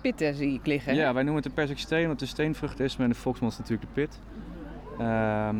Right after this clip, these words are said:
Speaker 2: het, het, het, de grote voordeel is voornamelijk de levensduur. Minimaal vijfentwintig jaar plus. Nou, ik, gaat wel langer mee, maar meer ervaring hebben wij er niet mee. We hebben het zelf zeventien jaar in de tuin, dus dat durven we sowieso te zeggen.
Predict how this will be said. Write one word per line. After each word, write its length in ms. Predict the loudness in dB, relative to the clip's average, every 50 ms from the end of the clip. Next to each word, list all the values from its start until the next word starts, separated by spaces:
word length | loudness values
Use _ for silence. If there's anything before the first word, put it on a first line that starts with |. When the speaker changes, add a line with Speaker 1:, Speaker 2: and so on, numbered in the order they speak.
| -2 -2
Speaker 2:
het, 140 | -4 -4 -4
het, 180 | -4 -6 -6 -8
het, 80 | -8 -10 -10 -8 -6
de 60 | -6
grote 320 | -4 -2 0 0 0 0 -2
voordeel 360 | -2 0 0 2 2 2 2
is 100 | 0 -2
voornamelijk 440 | 0 2 2 2 4 2 0 0 0
de 60 | 0
levensduur. 520 | 0 0 0 -2 -4 -6 -6 -6 -8 -8 -10 -12 -14 -14 -14 -14 -16 -16 -14 -4
Minimaal 320 | 0 2 4 4 4 2 2
vijfentwintig 540 | 0 0 0 0 0 0 -2 -2 -2 -2 0
jaar 160 | -2 -2 -2
plus. 360 | -2 -2 -2 -4 -4 -6 -8 -8
Nou, 120 | -8 -6
ik, 140 | -6 -8 -10 -12 -14 -14 -14 -14 -14 -14 -14 -14 -14 -14 -14 -14 -14 -16 -16 -16 -14 -14 -12
gaat 260 | -4 -2 0 0 2 2
wel 100 | 2 2
langer 340 | 4 4 4 4 4 4 4
mee, 240 | 4 4 4 2 2
maar 160 | 2 2 4
meer 160 | 4 4 4
ervaring 340 | 2 2 2 2 2 2 0
hebben 180 | 0 0 0
wij 100 | 0 0
er 60 | 2 0
niet 120 | 0 2
mee. 140 | 2 0 0
We 60 | 0
hebben 180 | -2 -2 -4 -4
het 80 | -2 -2
zelf 140 | -4 -4
zeventien 400 | -2 0 0 0 0 0 0 0
jaar 160 | 2 2 2 0
in 60 | 0
de 100 | -2 -2
tuin, 200 | 0 0 0 0
dus 100 | 0 0
dat 120 | 0 0 2
durven 200 | 2 0 0 -2
we 60 | -4
sowieso 340 | -2 -2 -2 -2 -2 -4 -6
te 80 | -4
zeggen. 240 | -6 -8 -8 -10 -10